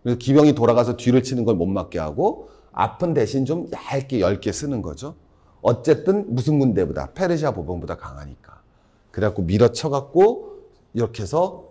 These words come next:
섬멸 내버리는 전투를 쓴 겁니다. 기가 막히죠? 그래서 여기서 페르시아 군대가 끽소리 나고 박살나요. 자, 그러나 아직 그리스 군대가 좋아할 일은 아니죠. 왜? 여기 쳤지만 제가 아까 뭐라 그랬어요?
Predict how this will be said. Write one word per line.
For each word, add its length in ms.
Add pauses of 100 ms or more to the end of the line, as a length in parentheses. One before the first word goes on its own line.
섬멸 400
내버리는 480
전투를 360
쓴 180
겁니다. 300 (380)
기가 240
막히죠? 400 (600)
그래서 220
여기서 200
페르시아 400
군대가 480 (140)
끽소리 400
나고 160
박살나요. 420 (840)
자, 240
그러나 260
아직 200
그리스 320
군대가 240
좋아할 340
일은 200
아니죠. 320
왜? 280 (1400)
여기 160
쳤지만 600
제가 160
아까 140
뭐라 240
그랬어요? 680